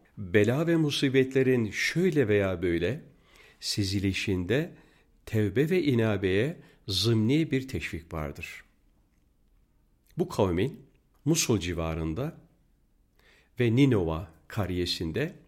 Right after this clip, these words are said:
veya bir başka yerde bulunmaları neticeyi değiştirmez. Mühim olan ilahi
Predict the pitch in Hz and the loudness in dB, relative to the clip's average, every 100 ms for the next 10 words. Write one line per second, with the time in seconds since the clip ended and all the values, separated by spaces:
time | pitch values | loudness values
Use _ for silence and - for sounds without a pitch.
0 | _ _ _ _ _ _ _ _ _ _ | _ _ _ _ _ _ _ _ _ _
1 | 101 123 160 123 - - _ _ _ - | -2 0 0 -2 -8 -16 _ _ _ 0
2 | 190 156 123 - - 113 104 92 98 87 | 2 4 2 2 4 6 6 4 0 -2
3 | 110 113 104 104 101 98 151 208 - - | -2 0 2 0 0 0 -2 -4 -12 -20
4 | - _ 131 104 107 92 107 107 87 85 | -20 _ -2 0 -2 -2 -2 -2 -4 -6
5 | - 80 60 - - - _ _ _ _ | -8 -10 -10 -12 -14 -16 _ _ _ _
6 | _ _ _ _ _ 95 104 170 190 113 | _ _ _ _ _ -4 0 4 6 4
7 | 82 - - - - _ 113 101 98 92 | 2 -4 -14 -20 -20 _ 0 2 2 2
8 | 98 151 180 180 | 4 4 4 0